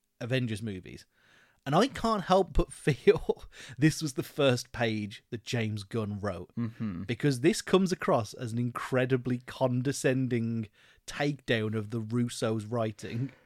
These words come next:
Speaker 2: Real quick, sorry. I only made a few notes 'cause there was stuff I was worried I was gonna forget.
Speaker 1: Mm.
Speaker 2: So, um, we'll talk about music later, but, um,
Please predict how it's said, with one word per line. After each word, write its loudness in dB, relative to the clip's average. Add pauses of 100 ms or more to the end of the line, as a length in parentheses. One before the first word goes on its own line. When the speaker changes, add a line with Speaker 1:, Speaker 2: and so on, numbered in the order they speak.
(220)
Speaker 2:
Real 6
quick, 2
sorry. 2
I 8
only 10
made 6
a 4
few 2
notes 4
'cause -4
there 2
was 0
stuff -2
I 6
was 0
worried 2
I 6
was -4
gonna -4
forget. -6
Speaker 1:
Mm. -2 (280)
Speaker 2:
So, 10 (160)
um, 10
we'll 6
talk 6
about 4
music 2
later, 0 (200)
but, 0 (120)
um, 2